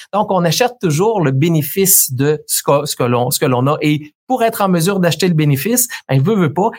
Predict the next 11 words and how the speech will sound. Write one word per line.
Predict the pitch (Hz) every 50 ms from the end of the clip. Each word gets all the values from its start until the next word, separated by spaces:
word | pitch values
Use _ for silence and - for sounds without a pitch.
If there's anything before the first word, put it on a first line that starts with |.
| - -
il | 135
faut | 147 170
savoir | - - 147 131 156 190 185
c'est | - - 165
quoi | - - 175
la | 160 151
motivation | 139 131 127 - - 135 123 117 113 - - 160 190 202 - - _
puis | - 127
pourquoi | - - 131 - - - 165 156 160
on | 165
l'achète. | 151 143 151 151 - - 131 131